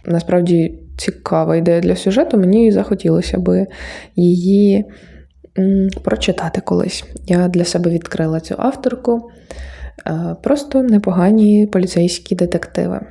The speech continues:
Останньою книгою, яку я прочитала в рамках, е, оцінювання для цієї премії, це "Матриган" авторства Галини Петросаняк.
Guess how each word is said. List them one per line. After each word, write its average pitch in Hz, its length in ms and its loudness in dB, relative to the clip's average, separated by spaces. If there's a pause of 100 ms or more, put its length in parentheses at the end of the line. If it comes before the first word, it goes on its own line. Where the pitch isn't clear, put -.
(200)
Останньою 208 600 2
книгою, 180 520 4
яку 175 280 0
я 170 120 4
прочитала 170 800 0
в 175 120 0
рамках, 165 720 -2
е, 165 340 0 (500)
оцінювання 170 1200 0
для 175 480 0
цієї 175 420 0 (200)
премії, 285 520 0
це 254 480 -2
"Матриган" 196 1120 0
авторства 247 680 -2
Галини 208 520 2
Петросаняк. 202 920 -4